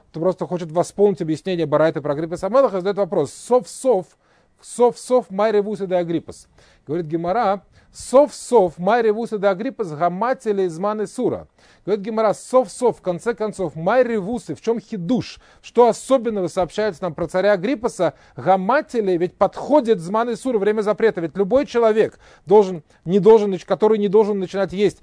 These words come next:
с начала десятого часа, логично, что начать есть за пять минут до того тоже неправильно. То, что разрешили есть раньше времени запрета, это в простом понимании, если и закончить до времени запрета,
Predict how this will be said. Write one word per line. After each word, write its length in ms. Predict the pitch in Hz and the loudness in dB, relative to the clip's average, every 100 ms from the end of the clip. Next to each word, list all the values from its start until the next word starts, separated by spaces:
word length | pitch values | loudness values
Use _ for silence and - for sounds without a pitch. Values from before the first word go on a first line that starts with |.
| _ | _
с 80 | - | -8
начала 280 | 175 202 208 | -2 0 0
десятого 360 | 175 208 214 | 0 0 2
часа, 420 | 208 262 277 202 - - | 4 6 6 2 0 -2
логично, 500 | 170 190 175 269 247 | 2 2 2 -4 -6
что 100 | 175 | -4
начать 340 | 190 - 226 214 | -4 0 0 0
есть 180 | 233 | -2
за 120 | 170 202 | 0 0
пять 260 | 226 220 | 0 -2
минут 240 | 214 214 165 | 0 -2 2
до 160 | 254 | 0
того 440 | - 226 180 180 - - | 2 2 4 4 2 0
тоже 240 | - 165 214 | 4 6 4
неправильно. 640 | 214 254 277 202 139 110 - - | 2 4 4 4 0 -6 -10 0
То, 140 | 226 | 2
что 260 | 226 208 170 - | 2 0 -2 -4
разрешили 540 | 165 190 180 233 226 | -2 0 0 0 -2
есть 320 | 185 214 202 _ - | 0 0 -2 _ -2
раньше 640 | 170 214 277 - 240 185 - | 4 6 4 2 2 0 -2
времени 340 | 151 214 208 | 4 4 6
запрета, 540 | 185 190 208 190 180 170 _ | 2 2 2 2 2 -2 _
это 300 | - 208 220 180 _ _ 170 | -4 -2 -2 -4 _ _ -8
в 60 | |
простом 400 | - 196 - 240 | 2 2 6 4
понимании, 500 | 226 196 208 226 226 220 - | 4 0 2 4 2 0 2
если 300 | 208 208 208 | 2 4 2
и 40 | |
закончить 580 | 190 220 294 285 214 156 | 2 2 2 2 -2 2
до 120 | 202 | 4
времени 200 | 190 190 | 4 2
запрета, 480 | 175 185 190 147 | 0 0 0 -2